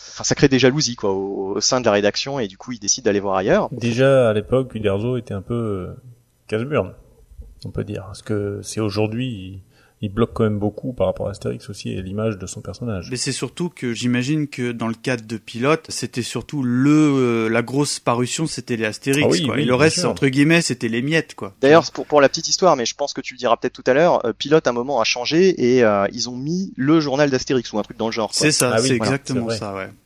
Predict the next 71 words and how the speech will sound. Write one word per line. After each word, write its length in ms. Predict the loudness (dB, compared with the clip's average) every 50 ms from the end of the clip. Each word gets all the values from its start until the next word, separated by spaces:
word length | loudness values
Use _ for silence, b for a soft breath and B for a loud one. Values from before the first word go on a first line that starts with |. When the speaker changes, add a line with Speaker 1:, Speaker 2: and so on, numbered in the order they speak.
| _ _ -18 -8 -4
Speaker 3:
Avec, 340 | -2 2 2 2 2 4 2
euh, 160 | 4 4 2
l'icône 400 | 2 0 0 2 4 4 4 4
d'Astérix 560 | 4 2 0 0 -2 0 0 0 0 -2 -4
en 80 | -4 -6
couve 240 | -4 -6 -4 -4
et 60 | -4 -6
tout 160 | -4 -6 -8
à 40 | -8
chaque 220 | -8 -12 -12 _
fois. 180 | -14 -16 -16 -16 -16 -14
Speaker 1:
Voilà. 480 | -12 -6 0 4 6 8 8 8 6 4 _ -4
Preuve 320 | 6 8 10 10 10 8
en 180 | 4 2 4 4
est 260 | 4 6 6 4 4
que, 140 | 2 2 2
euh, 800 | 4 4 6 6 6 6 6 6 4 4 4 2 2 0 0 -2
bah, 100 | -2 -4
je 100 | -6 -4
vais 100 | -4 -4
faire 160 | 0 2 2
une 140 | 2 4 2
allusion 300 | 2 2 2 -4 -4 -6
aux 60 | -4
comics, 340 | 0 0 0 2 0 -2 -2 -6 -6
mais, 160 | -4 -4 -4
euh, 60 | -4
par 160 | 0 0 0 0
exemple, 260 | 0 -2 -4 -4 -2
on 80 | -2
avait 160 | -2 -2 -2 -2
Strange, 420 | -6 -4 -4 -4 -4 -2 -4 -4
c'était 260 | -4 -4 -4 -4 -4 -2
le 40 |
magazine 320 | -2 0 0 0 0 0 0
de 80 | 2
l'araignée, 400 | 2 4 4 2 0 -2 -4 -6 -4
quoi. 200 | -4 -6 -8 -8 -10
Donc, 80 | -16 -10
c'était 200 | -6 -4 0 2 4
le, 120 | 6 6
le 120 | 6 6 6
même 160 | 6 4 2
type 180 | 2 -4 -2
de 60 | -4 -4
procédé, 500 | -2 0 -2 0 0 2 4 4 6 6
euh, 140 | 6 6 4
pour 160 | 2 0 -4
nous 80 | -4 -2
vendre 160 | -2 -2 -2
le 60 | 0
magazine, 400 | -2 0 0 -2 -2 -2 -8 -8
donc 180 | -8 -10 -10 -10
effectivement, 540 | -10 -10 -10 -12 -10 -12 -10 -8 -8 -6
euh, 40 | -2 0
Speaker 2:
Oui, 80 | 0
et 40 | 0
puis 140 | 0 0 0
il 40 | 0
y 20 |
a 20 |
eu 60 | 2 2
le 60 | 0
journal 360 | 0 -2 -2 -2 -2 -4 -4
de 100 | -6 -8
Spirou, 640 | -12 -12 -12 -8 -6 -4 -2 0 0 0 0 -2 -4
et 60 | -6
puis, 180 | -6 -10 -12 -12
enfin, 300 | -10 -10 -10 -10 -8 -8
voilà, 240 | -8 -8 -6 -6 -8
on 120 | -10 -12